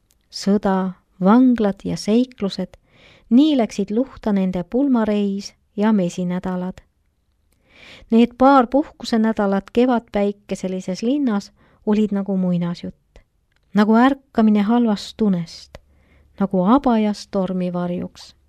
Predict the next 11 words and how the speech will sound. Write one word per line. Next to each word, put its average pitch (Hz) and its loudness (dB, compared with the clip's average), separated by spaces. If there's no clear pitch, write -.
Sõda 247 0
ja 208 0
muutused 226 0
puudutasid 240 -2
ka 202 4
Marta 208 2
õdesid 196 0
ja 202 0
vendi. 180 -2
Vend 220 2
Tauno 226 0